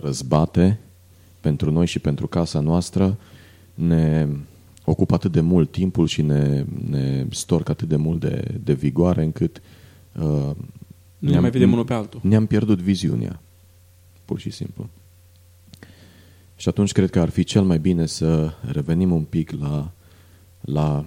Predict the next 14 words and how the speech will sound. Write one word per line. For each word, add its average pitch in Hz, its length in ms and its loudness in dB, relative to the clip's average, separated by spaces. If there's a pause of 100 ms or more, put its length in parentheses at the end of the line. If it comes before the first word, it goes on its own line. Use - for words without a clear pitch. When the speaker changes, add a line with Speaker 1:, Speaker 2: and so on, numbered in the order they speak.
(140)
Speaker 1:
perioada 85 280 0
de 78 100 -2
început - 400 0
a 80 60 2
căsătoriei 78 720 0
noastre, 78 320 0
a - 20 -2
căsniciei 76 680 2
noastre 73 580 0 (1300)
și 87 920 0 (1300)
să - 200 -6
ne 87 180 2
readucem 98 500 2
aminte 87 640 0